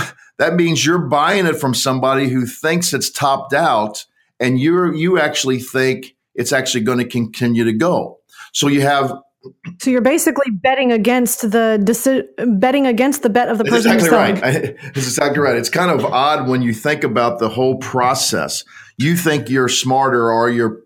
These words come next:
Speaker 1: or the person who's suggesting, you think you're smarter than the person or actually that person's advisor. And, uh, <laughs>
Speaker 2: <laughs>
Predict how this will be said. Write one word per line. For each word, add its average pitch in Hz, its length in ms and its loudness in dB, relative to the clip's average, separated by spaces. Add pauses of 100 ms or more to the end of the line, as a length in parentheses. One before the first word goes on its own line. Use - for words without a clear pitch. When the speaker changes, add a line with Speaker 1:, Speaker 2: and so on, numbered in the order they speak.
(120)
Speaker 1:
or 117 140 2
the 113 100 -2
person 135 360 -2
who's 110 140 -2
suggesting, 107 760 -2 (300)
you 151 160 0
think 160 320 -2
you're 127 140 0
smarter 127 800 0 (300)
than 127 160 0
the 123 100 0
person 135 680 0
or 120 400 2
actually 131 360 0
that 170 220 0
person's 120 460 -2
advisor. 92 720 -4 (640)
And, 123 400 2
uh, 120 300 2 (260)
<laughs> - 100 -4 (100)
Speaker 2:
<laughs> - 140 -8